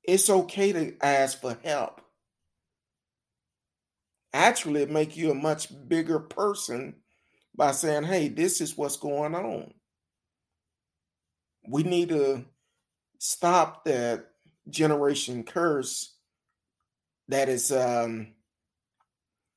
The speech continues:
that is in, uh, ma-, mostly in the Black community. We don't talk about what's going on with us.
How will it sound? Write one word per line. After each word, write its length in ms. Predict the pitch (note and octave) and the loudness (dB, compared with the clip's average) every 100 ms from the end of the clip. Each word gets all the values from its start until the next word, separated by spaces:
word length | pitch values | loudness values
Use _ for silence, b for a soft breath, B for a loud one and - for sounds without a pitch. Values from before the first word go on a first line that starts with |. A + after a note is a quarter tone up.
| _ _ _ _ _ _ _ C#3+ | _ _ _ _ _ _ _ 4
that 200 | D3 C3+ | 6 6
is 220 | C3 - | 2 0
in, 460 | D3+ C#3 B2+ A#2 _ _ _ _ _ - | 0 0 -2 -8 _ _ _ _ _ -6
uh, 260 | A#2+ A2+ G#2 - | -2 -2 -4 -8
ma-, 400 | B2 B2+ E3 E3+ B2+ - B2 | -2 0 0 -2 -8 -10 -2
mostly 500 | B2 F3+ F3+ C3+ B2 | 4 6 4 -2 -4
in 60 | |
the 80 | A#2+ | -4
Black 360 | A#2 D#3 C#3 - | 0 0 0 -6
community. 680 | G#2+ D#2+ D#2+ - - - _ _ _ _ _ _ | -12 -12 -14 -16 -20 -20 _ _ _ _ _ _
We 200 | - A2+ | -12 0
don't 260 | D3+ C#3+ - | 2 2 0
talk 300 | D#3+ C3+ A#2 | 2 2 0
about 340 | F#2 G2+ - | -6 -6 -6
what's 220 | G#2 G#2+ - | -8 -8 -6
going 320 | A2+ G#2 F#2+ | -6 -6 -8
on 280 | F2+ F#2 D#2+ | -8 -10 -6
with 220 | C3+ G2 | -4 -4
us. 400 | B1+ - - | -8 -12 -18